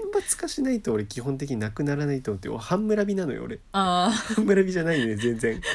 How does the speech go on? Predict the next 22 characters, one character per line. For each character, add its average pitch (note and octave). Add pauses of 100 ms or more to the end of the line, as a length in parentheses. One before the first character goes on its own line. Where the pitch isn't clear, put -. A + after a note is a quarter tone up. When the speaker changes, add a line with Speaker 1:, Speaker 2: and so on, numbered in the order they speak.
(640)
Speaker 2:
<laughs> D#4
Speaker 1:
転 C#4
売 F3+
に F3
対 F3
し C#3+
て -
死 -
刑 C3
っ -
て B2
全 C3+
然 E3+
半 F3
村 E3
美 D#3+
じ D#3+
ゃ D#3
な D#3+
い D3+
け -
ど。 -